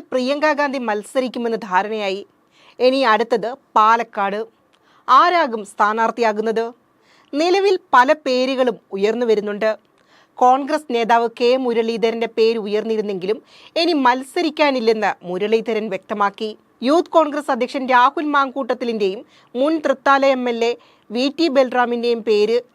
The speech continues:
ചർച്ചകളിൽ ഉയരുന്നുണ്ട്. കോൺഗ്രസിന്റെ സിറ്റിംഗ് മണ്ഡലമായ പാലക്കാട്ടിൽ യൂത്ത് കോൺഗ്രസ് അധ്യക്ഷൻ രാഹുൽ മാങ്കൂട്ടത്തിലിനെ കോൺഗ്രസ് സ്ഥാനാർത്ഥിയെ പരിഗണിക്കാനാണ് സാധ്യതയുള്ളത്. ഗ്രൂപ്പ് വ്യത്യാസമില്ലാതെ രാഹുലിന്റെ പേര്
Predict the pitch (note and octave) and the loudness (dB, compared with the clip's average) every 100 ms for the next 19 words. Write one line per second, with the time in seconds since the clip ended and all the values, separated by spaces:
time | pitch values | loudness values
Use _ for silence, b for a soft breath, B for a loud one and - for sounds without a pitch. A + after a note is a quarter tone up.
0 | - F#3 - - A#3 A3+ G3+ G3 G#3+ G#3+ | -4 -2 -2 -2 0 0 0 -2 -2 -2
1 | G#3 G#3+ - _ _ _ b b b - | -2 -2 -4 _ _ _ b b b 2
2 | E4 F4+ G4+ A4+ - G4 G4 E4+ D4+ D4 | 6 6 4 -4 -4 -6 -4 -4 -6 -2
3 | D4+ C#4+ C#4+ C#4 C#4 C4 A#3 A3 A3 A3 | -2 0 0 0 0 0 0 2 0 0
4 | G3 G3 A3 - F#3+ G3 B3 B3 C4 B3 | -2 -2 -12 -16 -14 -10 -10 -8 -6 -6
5 | A#3+ A#3 G3+ G3 - G#3+ b b b F#3+ | -6 -8 -8 -6 -8 -10 b b b -2
6 | A#3+ A#3+ C4+ F4 D4 C#4 C4 A#3+ A#3+ A#3 | 4 4 4 0 -4 -2 -2 -2 -4 -4
7 | A#3 A3 G3+ - A3 A3+ A3 A#3 - G#3+ | -2 -2 -4 -2 -2 -2 -4 -6 -4 -2
8 | G#3+ G#3 G#3 G#3 G#3 G3 G3 A#3 A3+ A3 | -2 -2 -2 -2 -2 -2 -2 -4 -2 -2
9 | G3+ F#3 - - - F3+ G#3 G3 G3+ G3 | -2 -4 -8 -10 -2 -2 0 -2 -2 -2
10 | F#3 - _ _ _ b b b b - | -4 -6 _ _ _ b b b b -2
11 | A#3 B3+ C#4 A#3 A#3+ A#3+ B3+ A3+ G3 G#3+ | 0 2 0 0 0 0 0 -4 0 0
12 | G3+ B3 b b - A3+ B3+ D4 D#4+ E4 | 0 -6 b b 0 4 6 6 2 -2
13 | D#4+ D#4 C4 B3+ | -2 0 2 2